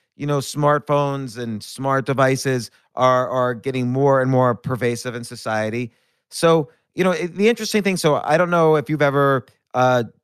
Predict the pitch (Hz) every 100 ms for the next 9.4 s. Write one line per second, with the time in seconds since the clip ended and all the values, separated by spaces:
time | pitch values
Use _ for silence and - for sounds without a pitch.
0 | _ _ - - 135 135 131 147 131 127
1 | 123 123 127 120 117 127 123 117 _ -
2 | - 180 202 139 131 123 170 175 151 120
3 | - _ _ 127 156 151 - - 180 202
4 | 165 135 147 131 131 127 131 98 135 143
5 | 180 170 156 147 143 139 117 _ _ _
6 | _ 135 120 120 147 147 151 127 135 127
7 | 131 135 135 127 123 104 139 135 107 -
8 | _ - 127 143 143 131 - 185 185 131
9 | 117 110 110 107